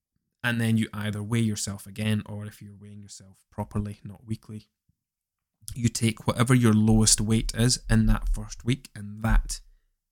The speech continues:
is your start point, because that is your first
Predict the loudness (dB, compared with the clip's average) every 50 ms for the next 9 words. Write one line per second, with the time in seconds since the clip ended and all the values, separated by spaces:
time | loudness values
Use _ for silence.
0 | _ _ -14 -14 -14 -12 -12 -16 -14 -4 -2 0 2 2 2 2 0 -6 -14 -14
1 | -18 -20 -20 _ _ -20 -20 -20 _ -10 -6 -6 -6 -6 -10 -14 -16 -16 -16 -16
2 | _ _ _ _ _ _ _ _ _ _ _ _ _ -12 -2 0 0 0 2 0
3 | -2 0 0 0 -2 -2 -6 -6 -6 -4 -4 -4 -4 -6 -12